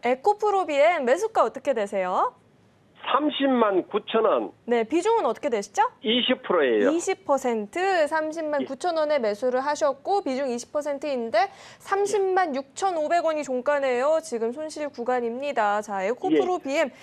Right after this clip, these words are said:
Speaker 1: 시장에서 에코프로, 에코프로 비엠, 에코프로 에이치엔, 정말 에코프로 그룹주들에 대한 이야기가 많이 많이 나와서 시끄러울 것 같은데 이 종목 저희가 어떻게 대응해 보면 좋을까요?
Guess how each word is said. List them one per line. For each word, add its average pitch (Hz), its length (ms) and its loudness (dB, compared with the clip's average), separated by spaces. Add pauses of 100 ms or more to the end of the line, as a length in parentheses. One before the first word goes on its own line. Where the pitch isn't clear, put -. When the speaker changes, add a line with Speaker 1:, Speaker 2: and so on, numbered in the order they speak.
(120)
Speaker 1:
시장에서 392 520 0
에코프로, 349 440 -2
에코프로 339 460 -2
비엠, 277 260 -2
에코프로 311 320 -2
에이치엔, 320 360 -2
정말 247 180 0
에코프로 381 400 -2
그룹주들에 311 560 -2
대한 269 220 0
이야기가 233 340 -2
많이 208 240 -4
많이 220 180 -4
나와서 214 460 -2
시끄러울 269 420 -2
것 240 80 -4
같은데 190 400 -6
이 220 80 -6
종목 196 220 -10
저희가 180 240 -10
어떻게 349 400 -4
대응해 214 280 -4
보면 196 140 -10
좋을까요? 196 400 -10